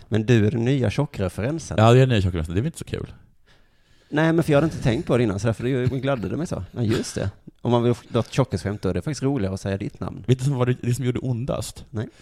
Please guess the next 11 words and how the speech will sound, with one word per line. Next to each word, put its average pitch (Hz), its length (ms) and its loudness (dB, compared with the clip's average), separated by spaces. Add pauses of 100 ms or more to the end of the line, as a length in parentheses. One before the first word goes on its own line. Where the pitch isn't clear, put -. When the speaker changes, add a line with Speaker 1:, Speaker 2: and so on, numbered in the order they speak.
(140)
Speaker 2:
Det 104 60 0
var 127 160 4
när 120 100 0
Josefin 107 400 -2
Johansson 101 340 -2
gick 110 100 -4
upp - 160 -6
och 87 80 0
sa, 76 320 -2 (260)
"Jonathan 110 360 -2
Unge, 98 420 -2